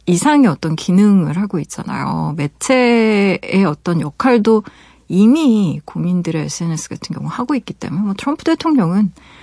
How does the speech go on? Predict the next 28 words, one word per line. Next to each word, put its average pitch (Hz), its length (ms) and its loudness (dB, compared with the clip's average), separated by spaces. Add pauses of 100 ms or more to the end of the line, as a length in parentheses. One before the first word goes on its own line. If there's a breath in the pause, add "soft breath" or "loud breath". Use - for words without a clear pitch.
(240 loud breath)
그냥 226 160 4
트위터에 392 340 2
다 370 140 2
날려버리잖아요. 180 1040 0
<laughs> - 40 -12
자기들의 - 540 -6 (480 loud breath)
국가 190 420 0
정책이라든가 180 1200 0
아니면 165 560 2
뭐 156 160 -2 (300 loud breath)
가장 226 480 2
중요한 185 500 2
이슈, 180 600 0
뭐 156 120 -4
예전 269 280 4
같으면 180 540 0
뉴스 160 280 -2
속보에나 320 500 2
나올 165 200 0
말들을 160 400 -2
그냥 175 220 -2
본인 196 360 2
개인 185 380 2
계정으로 170 400 0
다 - 320 -12
바로바로 214 380 0
날려버리기 170 600 -2
때문에, 196 500 -4